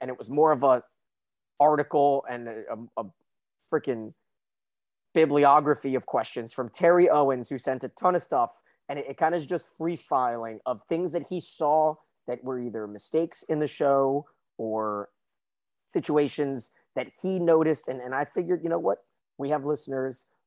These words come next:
We want their voices to be heard. So let's go ahead and, and jump right into our mailbag episode to, to kinda start off twenty twenty-two here. And, and the first thing Terry has to say is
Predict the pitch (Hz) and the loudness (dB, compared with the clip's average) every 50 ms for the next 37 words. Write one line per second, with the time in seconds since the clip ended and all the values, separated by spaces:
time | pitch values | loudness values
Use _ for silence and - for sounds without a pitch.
0 | _ - 135 143 143 131 139 135 127 - - 135 127 123 123 117 104 - 131 135 | _ -4 -2 0 2 2 2 0 0 0 0 0 0 0 0 -2 -2 -2 -2 -2
1 | 131 - - 131 113 - - 127 104 113 110 101 110 110 107 107 104 113 - _ | -2 -4 -6 -8 -8 -8 -10 -10 -8 -8 -6 -4 -4 -4 -4 -4 -6 -10 -14 _
2 | _ _ _ - 123 123 120 - - 139 131 127 - 135 120 113 120 - - 127 | _ _ _ -8 -8 -8 -6 -4 -2 0 0 2 0 0 -2 -4 -6 -10 -10 -10
3 | 120 - 143 131 117 - 131 123 120 120 117 - 123 117 113 110 113 113 117 117 | -4 -2 -2 -2 0 0 -2 -2 -2 -4 -8 -6 -4 -4 -4 -4 -4 -4 -4 -4
4 | 104 120 113 113 110 107 107 - _ _ _ _ _ _ _ - 139 135 - - | -2 0 0 0 0 -2 -4 -8 _ _ _ _ _ _ _ -4 -4 -4 -4 -6
5 | - - - 123 117 113 110 - - 120 110 107 - 127 - 127 113 113 - - | -12 -8 -6 -4 -4 -6 -6 -8 -8 -8 -8 -8 -10 -10 -8 -8 -8 -6 -2 -2
6 | 123 120 120 117 113 - - - 120 117 117 - - 120 113 113 107 - 123 117 | 0 2 4 2 2 0 -4 -8 -6 -6 -8 -8 -8 -8 -8 -8 -8 -6 -6 -6
7 | 110 98 117 110 107 107 104 104 104 - - 107 104 101 - _ _ _ _ - | -6 -6 -6 -6 -4 -4 -6 -8 -8 -10 -12 -12 -12 -14 -16 _ _ _ _ -8
8 | - - 196 190 - - 208 180 170 151 - 175 143 139 139 131 123 123 120 - | -2 2 2 2 2 2 0 0 0 0 0 0 0 2 2 2 2 0 0 -2
9 | - 127 - - 120 107 107 107 104 104 - - | -6 -12 -10 -8 -8 -8 -8 -8 -10 -12 -14 -18